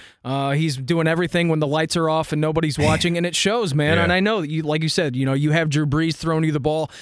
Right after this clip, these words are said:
Speaker 1: but that doesn't matter. You know,
Speaker 2: <laughs> Gotta get open.
Speaker 1: Brandon Cooks played for the Saints and didn't do nearly as what Michael Thomas is doing that. And
Speaker 2: Right.
Speaker 1: Brandon Cooks is a good receiver, uh, but yeah, he's, uh,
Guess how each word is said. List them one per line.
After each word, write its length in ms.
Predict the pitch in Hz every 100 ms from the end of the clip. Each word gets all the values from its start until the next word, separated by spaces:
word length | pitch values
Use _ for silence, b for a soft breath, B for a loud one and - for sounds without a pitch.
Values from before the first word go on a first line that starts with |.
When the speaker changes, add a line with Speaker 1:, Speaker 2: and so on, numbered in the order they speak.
| B -
Speaker 1:
but 100 | 160
that 140 | 196
doesn't 180 | 196 175
matter. 380 | 160 170 104 -
You 120 | 156 151
know, 280 | 151 143 -
Speaker 2:
<laughs> 80 | 156
Gotta 140 | 170
get 120 | 170 165
open. 300 | 226 - -
Speaker 1:
Brandon 260 | 233 247
Cooks 260 | - 247 -
played 220 | 190 190
for 120 | 147
the 80 | 151
Saints 320 | - 175 165
and 100 | 156
didn't 220 | 151 185 170
do 140 | 160
nearly 400 | 147 175 185 151
as 100 | 139
what 180 | 139 151
Michael 280 | 147 147 143
Thomas 360 | 156 156 151
is 80 | 127
doing 220 | 127 139
that. 120 | 139 139
And 60 |
Speaker 2:
Right. 40 | 101
Speaker 1:
Brandon 180 | 180 175
Cooks 240 | 147 160 143
is 60 |
a 40 | 135
good 200 | 151 135
receiver, 420 | 123 160 135 123 B B B 151
uh, 160 | 147
but 140 | 135 165
yeah, 180 | 165 139
he's, 340 | 180 190 143
uh, 260 | 147 131